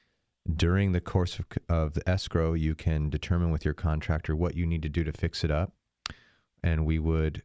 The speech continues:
um, have an appraiser and a hud inspector sit with you and determine what the estimated final value will be. And we can lend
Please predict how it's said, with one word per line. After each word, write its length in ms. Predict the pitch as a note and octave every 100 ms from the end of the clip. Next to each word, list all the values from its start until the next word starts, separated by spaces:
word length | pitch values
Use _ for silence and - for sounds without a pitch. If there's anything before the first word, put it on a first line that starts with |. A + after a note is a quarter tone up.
| -
um, 400 | D#2 C#2+ C#2 C#2 - _ _ _ -
have 160 | F2
an 60 | D#2
appraiser 560 | - - A#2 G#2+ F2 G#2
and 180 | F2
a 60 | E2
hud 320 | - F#2+ F#2
inspector 800 | F2 D#2+ - E2 E2 - D2 F#2 - _ _ _
sit 240 | - - A2+
with 180 | G#2
you 240 | - - F2 _ _ _ _ _ _
and 420 | E2 D#2 D2+ D2+ - _ _ _
determine 680 | - - - G#2+ G2+ E2 G#2 - _ _
what 180 | F2 -
the 120 | D#2+
estimated 500 | E2+ - E2+ E2 D#2
final 300 | - D#2+ D#2
value 400 | D2 D2 E2+ E2
will 80 | C#2+
be. 340 | C#2 C#2+ D#2 - _
And 80 | E2
we 80 | E2+
can 300 | - F2 D#2
lend 520 | E2+ G#2 E2+ D2 D#2